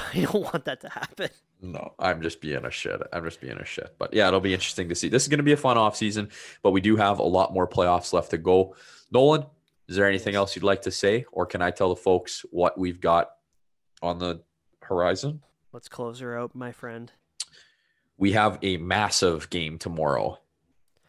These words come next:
Speaker 2: May twelfth, game six against the Kings. And this hurts me to say,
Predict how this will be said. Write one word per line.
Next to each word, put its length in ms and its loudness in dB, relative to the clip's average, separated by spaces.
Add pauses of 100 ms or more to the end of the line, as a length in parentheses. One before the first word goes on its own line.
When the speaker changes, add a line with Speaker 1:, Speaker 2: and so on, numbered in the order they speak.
(140)
Speaker 2:
May 160 -2
twelfth, 560 -2
game 220 -6
six 320 -4
against 260 -6
the 80 -8
Kings. 460 -6 (520)
And 140 -8
this 120 -8
hurts 280 0
me 100 -2
to 80 0
say, 480 2